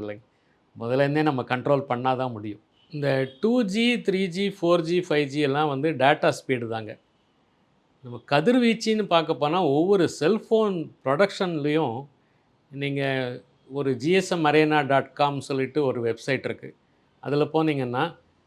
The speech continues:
தலைக்கு எவ்வளோ தூரம் கதிர்வீச்சு வருது, உடம்புக்கு எவ்வளோ தூரம் கதிர்வீச்சு வருது,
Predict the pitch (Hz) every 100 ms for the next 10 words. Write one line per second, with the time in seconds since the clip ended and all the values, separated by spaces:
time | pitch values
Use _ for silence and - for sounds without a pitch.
0 | _ - 147 202 226 220 165 151 160 151
1 | 160 151 139 147 139 135 - 117 113 110
2 | 143 - _ _ _ _ _ _ - 135
3 | 202 233 185 160 151 151 147 147 131 131
4 | 139 135 131 120 117 107 135